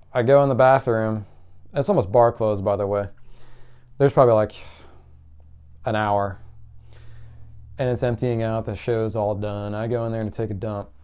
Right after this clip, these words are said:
And the second I start taking a dump, it starts coming out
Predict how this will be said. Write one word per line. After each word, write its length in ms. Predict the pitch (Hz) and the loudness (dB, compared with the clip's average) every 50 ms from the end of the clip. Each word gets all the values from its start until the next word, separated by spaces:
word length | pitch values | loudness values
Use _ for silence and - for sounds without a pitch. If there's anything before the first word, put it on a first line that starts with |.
| - - - - - - - - - - - - - - - - - - - - - | -20 -20 -20 -20 -20 -20 -20 -20 -20 -20 -20 -20 -20 -20 -20 -20 -20 -20 -20 -16 -8
And 220 | - 123 120 113 110 | -6 -4 -2 -2 -4
the 60 | 107 | -4
second 400 | - - - 180 180 - 196 180 | -2 0 0 0 2 0 0 0
I 100 | 165 147 | 0 -2
start 500 | 127 - - 147 135 131 127 123 - - - - - - 160 - - - - - - - - - - - - - | -4 -2 2 4 4 4 4 2 -2 -8 -18 -20 -20 -20 -20 -20 -20 -20 -20 -20 -20 -20 -20 -20 -20 -20 -20 -6
taking 260 | - 135 127 107 110 | -4 -4 -2 -2 -4
a 80 | 101 95 | -6 -4
dump, 320 | 92 98 95 98 110 - - - - - - - - - - - - - - - - - - - - - - - - - - - - - - - | -4 -4 -4 -4 -8 -10 -14 -20 -20 -20 -20 -20 -20 -20 -20 -20 -20 -20 -20 -20 -20 -20 -20 -20 -20 -20 -20 -20 -20 -20 -20 -20 -20 -16 -12 -10
it 60 | 123 | -8
starts 260 | - - 131 123 - | -2 0 0 0 0
coming 220 | - 139 131 127 | -2 -4 -2 -2
out 260 | 123 120 120 - - | -2 -4 -4 -6 -8